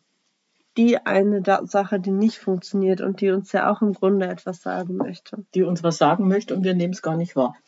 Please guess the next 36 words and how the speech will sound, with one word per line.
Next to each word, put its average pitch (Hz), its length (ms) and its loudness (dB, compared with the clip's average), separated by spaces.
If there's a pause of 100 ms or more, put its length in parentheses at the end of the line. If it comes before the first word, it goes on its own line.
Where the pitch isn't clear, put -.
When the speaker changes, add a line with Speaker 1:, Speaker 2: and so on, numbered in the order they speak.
(200)
Speaker 2:
Also, 202 300 4 (280)
ähm, 165 800 0
Dankbarkeit 262 880 0
lässt 220 540 2
sich 247 420 2
und 208 460 4
den 175 240 4
anderen 214 380 4
gegenüber 196 720 0 (180)
auch 165 300 2 (160)
erlernen. 151 560 4 (520)
Du 196 120 6
kannst 226 220 4
Speaker 1:
Ja, 214 140 6
Speaker 2:
das 196 120 2
selber, 196 300 6
Speaker 1:
natürlich. 240 120 2
Speaker 2:
ja, 202 180 4
so, 226 180 0
das 196 200 -6
heißt 262 260 2
also, 180 440 4 (340)
zum 226 180 6
Beispiel 226 380 4
der 185 280 4 (180)
Benediktinermönch 208 1400 4
Steindl 190 420 4
Rast 185 640 2
gab 208 280 2
uns 185 200 2
eine 175 280 4
einfache 226 440 6
Gedächtnisstütze 185 1040 0
an 135 180 0
die 123 180 -2
Hand. 113 380 -4